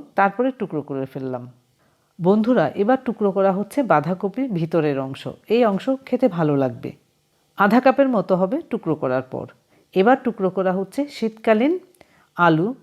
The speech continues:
যার নাম শাক আলু বা কেশর আলু। আমরা অবশ্য শাক আলু নামেই চিনি। খেতে খুব মজা এই শাক আলু,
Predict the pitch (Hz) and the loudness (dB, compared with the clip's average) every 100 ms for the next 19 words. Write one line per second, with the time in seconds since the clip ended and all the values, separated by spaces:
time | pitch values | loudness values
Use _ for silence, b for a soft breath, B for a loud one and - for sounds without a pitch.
0 | - 185 180 170 160 196 247 - 170 165 | -6 -2 0 0 -4 -6 -8 -4 -4 -2
1 | 160 170 330 - - 160 156 160 - 147 | -2 -2 -6 -10 -2 0 0 -4 -6 -6
2 | 139 135 143 - _ _ _ - 185 220 | -6 -8 -16 -20 _ _ _ 0 2 4
3 | 247 240 240 320 - 165 170 160 151 147 | 2 0 -2 -4 -2 -2 -2 -2 -2 -4
4 | 180 180 135 120 127 _ _ _ _ _ | -4 -4 -6 -8 -14 _ _ _ _ _
5 | _ _ _ _ _ b b b - 247 | _ _ _ _ _ b b b 0 2
6 | 254 277 285 277 262 165 151 175 285 - | 4 0 0 0 2 2 2 0 0 -6
7 | - 170 165 160 151 131 | -2 0 0 -2 -2 -4